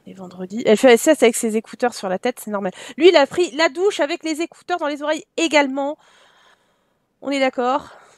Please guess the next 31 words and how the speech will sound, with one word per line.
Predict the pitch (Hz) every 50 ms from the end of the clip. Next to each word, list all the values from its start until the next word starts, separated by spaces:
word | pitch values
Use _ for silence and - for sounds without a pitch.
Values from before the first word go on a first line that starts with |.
| _ _ - - - - - - - - - - - - - - - _ _ _ _ _ _ _ _ _ _ _ _ _ _ _ _ _ _ _ _ _ _ _ _ _ _ _ _ _ _ _ _ _ _ _ _ _ _ _ _ _ _ _ _ _ _ _
Voilà, | - - - - 180 185 175 180 185 - 170
c'est | - - - 208 214
bien, | 202 214 220 214
mon | 208 202
petit. | - - 202 - _ _ 190 _ _ _ _ _ _ _ _ _ _ _ _ _ _ _ _ _ _ _ _ _ _ _ _ _
Comme | - -
par, | _ 208 190 - -
il, | 214 190 -
il | - 202 214
reste | 190 190 196 - -
toujours | - 226 214 233 226
devant | 208 202 190 208 220
ce, | - - 180 - 185 185
ce, | 190 - - 185 180 _ _ _ _ _ _ _ _ _ _ _ _
cette | - - - -
foutue, | - - 214 208 - - 220 214 208
euh, | 190 180 180 180 185
ce | - -
foutu | - - - - - 233
frigo. | - - 226 208 196 214 277 - _ _ _ _ _ _ _ _ _ _ _ _ _ _ _ _ _ _ _ _ _ _ _ _ _ _ _ _ _ _ _ _ _ _ _ _ _ _ _ _ _ _ _ _ _ _ _ _ _ _ _ _ _ _ _ _ _ _ _ _
Ah, | - - - 269
tu | - - -
sais | - - 381
ce | 359 -
que | - 359
tu | - - 320
vas | 339 330
faire | 311 - - 349 349
aussi, | 339 339 - - - 339 339 330
mon | 330 330
chou ? | - - - - 349 370 370